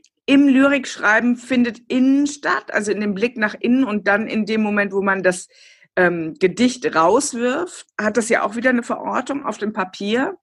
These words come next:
Aber ich wäre nicht für so ein permanentes Jet-Set-Leben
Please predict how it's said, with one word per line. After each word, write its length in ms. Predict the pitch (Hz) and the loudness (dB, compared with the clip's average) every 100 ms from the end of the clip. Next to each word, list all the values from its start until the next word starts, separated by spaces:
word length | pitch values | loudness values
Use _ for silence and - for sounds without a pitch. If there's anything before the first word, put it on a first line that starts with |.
| _ - | _ 0
Aber 460 | 190 208 220 220 - | 2 4 4 2 4
ich 260 | 269 269 196 | 2 2 2
wäre 260 | 220 220 202 | 4 4 4
nicht 400 | 202 233 349 - | 6 4 2 -2
für 200 | 226 208 | 0 4
so 120 | 202 | 4
ein 140 | 208 | 2
permanentes 800 | - 190 190 190 185 185 185 - | 0 0 2 0 -2 -4 -10 -8
Jet-Set-Leben 1120 | - 196 196 170 160 165 165 165 165 156 151 | -2 -2 0 -4 -2 2 2 2 -2 -4 -6